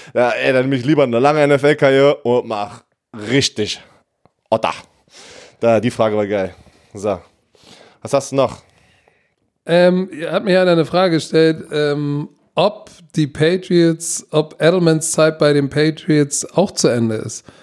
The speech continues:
Speaker 2: Warte mal, wo steht denn das? Äh, äh, äh, äh, äh.
Speaker 1: Ja, weil, weil ja irgend-, weil viele gesagt haben, natürlich, ey.
Speaker 2: Lassen die Pats Edelman gehen, Jens Rauer. Dabei hat er doch gerade, hat er doch, hat er nicht getweetet irgendwie, äh, Foxborough forever?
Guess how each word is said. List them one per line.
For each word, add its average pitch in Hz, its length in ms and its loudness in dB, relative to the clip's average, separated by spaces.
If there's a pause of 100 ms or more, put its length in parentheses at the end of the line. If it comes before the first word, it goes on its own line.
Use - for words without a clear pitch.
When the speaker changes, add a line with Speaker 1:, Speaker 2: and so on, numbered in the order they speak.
(180)
Speaker 2:
Warte 131 180 2
mal, 170 300 2 (500)
wo 131 120 -2
steht - 360 -2
denn 123 120 0
das? 117 280 -2
Äh, 123 100 -6
äh, 147 60 0
äh, 123 200 -4 (100)
äh, 123 640 -6
äh. - 40 -2
Speaker 1:
Ja, 117 220 -2
weil, 143 320 2
weil 127 280 0
ja 156 100 4
irgend-, 151 260 -2
weil 139 240 0
viele 175 300 -6
gesagt 131 380 -2
haben, 143 80 -2
natürlich, 135 520 -4
ey. 117 280 -6 (600)
Speaker 2:
Lassen 233 380 -2
die 262 120 2
Pats 226 400 -2
Edelman 180 440 0
gehen, 117 240 -6
Jens 139 500 -2
Rauer. 143 420 0 (320)
Dabei 160 220 0
hat 190 160 -2
er 349 60 2
doch 262 160 0
gerade, 202 340 0
hat 180 140 0
er 240 80 2
doch, 170 220 -2
hat 180 160 -6
er 233 80 0
nicht 185 180 -2
getweetet 180 600 0
irgendwie, 156 560 0 (420)
äh, 131 640 2
Foxborough 160 680 0
forever? 220 680 -2